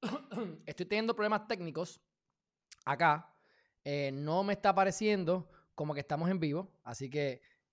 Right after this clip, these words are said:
presumo que estamos en vivo porque me aparece aquí que hay unas personas, pero no lo puedo ver, no lo puedo ver en, eh, ¿verdad? En, en mi canal. Así que, por favor, escríbanme,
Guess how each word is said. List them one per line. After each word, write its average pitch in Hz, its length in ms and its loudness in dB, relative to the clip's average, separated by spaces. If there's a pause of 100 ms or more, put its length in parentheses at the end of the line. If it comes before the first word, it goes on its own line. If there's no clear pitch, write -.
(120)
presumo 175 400 2
que 190 60 -2
estamos 202 280 6
en 208 100 4
vivo 208 300 4
porque 151 240 0
me 143 80 0
aparece 143 380 0
aquí 196 160 -4
que 220 80 2
hay 208 80 4
unas 208 160 0
personas, 190 580 0 (480)
pero 151 220 2
no 156 160 0
lo 202 180 6
puedo 214 320 4
ver, 208 500 4 (760)
no 139 160 -2
lo 165 140 2
puedo 196 280 2
ver 180 480 2 (540)
en, 185 480 -2 (160)
eh, 120 400 -4
¿verdad? 160 320 -6
En, 131 500 -10 (1500)
en 135 120 -6
mi 139 80 -2
canal. 156 220 4
Así 196 180 6
que, 226 80 8
por 196 140 4
favor, 190 420 6
escríbanme, 202 640 2